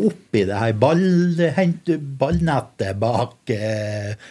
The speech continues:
mål, og kom noen vakter for å ta dem ned, og da bare klatret de ennå høyere, så ikke vaktene fikk tak i dem, og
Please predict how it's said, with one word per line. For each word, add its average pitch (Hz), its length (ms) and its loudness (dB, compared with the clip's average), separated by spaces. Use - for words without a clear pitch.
mål, 135 420 4
og 107 540 0
kom 156 200 -2
noen 117 140 2
vakter 139 360 0
for 110 160 -4
å - 40 -8
ta 131 160 2
dem 113 200 0
ned, 113 300 -2
og 101 60 -6
da 135 120 2
bare 107 160 0
klatret 151 460 -2
de 107 140 2
ennå 139 280 2
høyere, 107 320 0
så 110 160 -6
ikke 117 160 -6
vaktene - 400 -8
fikk - 320 2
tak 170 320 2
i 123 80 -4
dem, 107 320 -6
og 120 160 -4